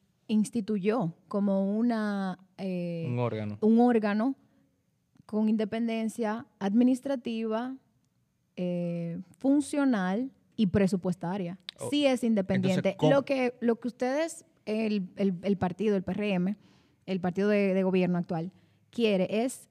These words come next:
Speaker 1: eliminar la parte que establece que lo nombra el presidente.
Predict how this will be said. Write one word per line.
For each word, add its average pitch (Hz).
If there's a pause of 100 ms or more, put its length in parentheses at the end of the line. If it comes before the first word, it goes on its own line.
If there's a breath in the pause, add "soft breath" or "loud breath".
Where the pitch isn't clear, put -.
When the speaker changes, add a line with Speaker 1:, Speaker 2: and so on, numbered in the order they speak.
Speaker 1:
eliminar 240 (240)
la 254
parte 208 (260)
que 240
establece 220 (800)
que 240
lo 233
nombra 254
el 208
presidente. 156